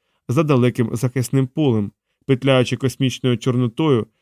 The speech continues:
перш ніж перетворитися на занадто вузьку стрічечку, яку годі було роздивитися неозброєним оком. Тим неймовірно високим водоспадом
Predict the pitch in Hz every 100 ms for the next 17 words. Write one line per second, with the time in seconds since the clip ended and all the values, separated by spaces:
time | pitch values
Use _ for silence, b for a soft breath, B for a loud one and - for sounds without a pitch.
0 | _ - 131 - 127 - 127 131 131 123
1 | 127 - 120 107 120 113 131 127 - 127
2 | 127 127 127 - 127 - 156 127 - -
3 | 113 101 _ _ - 127 - 127 120 123
4 | 160 123 110 - _ _ 123 131 123 120
5 | 113 123 147 127 - 117 135 143 127 120
6 | 120 110 117 117 110 - 98 - _ _
7 | _ 143 131 127 127 127 127 117 120 123
8 | 131 113 117 120 120 - 160 147 107